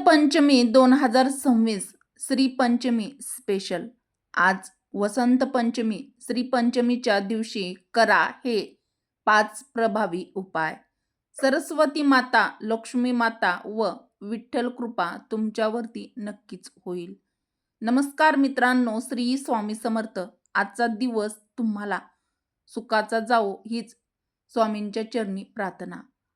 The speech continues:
आजचा दिवस साधा नाही. आज वसंत पंचमी आहे,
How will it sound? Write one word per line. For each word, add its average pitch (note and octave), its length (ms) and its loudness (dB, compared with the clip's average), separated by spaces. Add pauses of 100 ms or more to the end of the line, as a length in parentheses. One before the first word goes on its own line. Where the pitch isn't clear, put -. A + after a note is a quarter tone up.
(120)
आजचा F#3+ 280 -2
दिवस B3 480 -2
साधा A3+ 380 2
नाही. F#3+ 320 -8 (420)
आज G#3 400 0
वसंत C4 440 0
पंचमी B3 600 -2
आहे, G3+ 320 -4